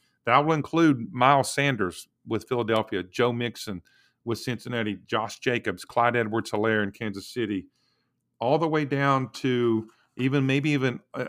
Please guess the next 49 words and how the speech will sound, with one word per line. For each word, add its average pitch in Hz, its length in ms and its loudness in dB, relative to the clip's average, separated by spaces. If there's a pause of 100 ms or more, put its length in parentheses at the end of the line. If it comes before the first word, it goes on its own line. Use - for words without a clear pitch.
uh, - 160 -10
in 127 140 -4
a 117 60 -2
P - 200 -6
P 139 220 -4
R 135 140 2
format, 117 540 -4
an 110 140 -8
Austin 120 420 -8
Eckler, 113 500 -2 (800)
a 117 80 -6
Kenyon 147 460 0
Drake 131 320 2
in 120 140 -4
Arizona, 117 500 -2
who's 104 160 -2
gonna 117 160 -2
be 110 160 0
there 110 340 2 (320)
and 101 140 -8
have 110 140 -2
a 101 80 -4
full 123 200 -4
season 107 400 -4
and 101 120 -8
had 104 180 -6
flashes 113 500 -4
of 98 140 -4
brilliance 107 480 -4
last 92 340 -10
year." 98 260 -4 (840)
You're 131 240 0
looking 190 340 0
at 135 180 0 (760)
those 160 640 2 (1200)
eight, 151 220 2
nine, 165 260 0
ten, 156 240 -4
twelve 139 280 2
guys. 135 400 2
If 120 220 -2
you 127 200 2
can 190 160 -4
come 180 160 0
out 170 120 4
of 151 80 0
that 143 260 -2
first 143 320 0
round 117 380 4